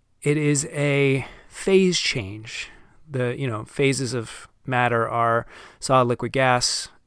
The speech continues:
and it is cha-, when you change from one to the other, it t-, takes energy to make that change happen. So making that evaporative process is always going to be an efficient way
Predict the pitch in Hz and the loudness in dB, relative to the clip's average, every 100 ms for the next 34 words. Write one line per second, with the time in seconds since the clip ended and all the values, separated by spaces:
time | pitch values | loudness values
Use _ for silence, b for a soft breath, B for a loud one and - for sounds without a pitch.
0 | _ 120 120 117 117 113 120 - b b | _ -10 -6 -4 -4 -6 -10 -16 b b
1 | b b b - - 123 123 - 143 147 | b b b -16 -4 0 0 0 0 0
2 | 139 131 131 123 123 - 143 127 127 127 | 0 -2 -2 -2 -4 0 0 0 -2 -2
3 | 117 120 127 139 120 110 - _ _ - | -2 -2 0 0 -2 -4 -12 _ _ -18
4 | - - - - 160 - - 143 143 117 | -16 -16 -10 0 0 0 -2 -2 0 -2
5 | 110 104 110 - 131 117 120 113 - 120 | -6 -10 -14 -8 -4 -4 -4 -6 -6 -8
6 | 113 - 110 104 101 117 - b b b | -8 -6 -8 -8 -12 -14 -20 b b b
7 | b b b - - 123 117 117 - _ | b b b -12 -2 0 2 0 -4 _
8 | _ - 123 123 143 131 120 117 117 113 | _ -10 -2 -2 0 -2 0 0 0 0
9 | 113 110 - 123 - 110 - 127 - 147 | -4 -6 -4 -4 -4 -8 -10 -10 -2 2
10 | 151 143 127 127 123 - 117 113 110 113 | 4 4 0 -2 -2 -4 -4 -2 -4 -6
11 | 123 120 - - - 123 104 117 113 107 | -6 -8 -6 -4 -4 -4 -6 -2 -2 -2
12 | 107 | -6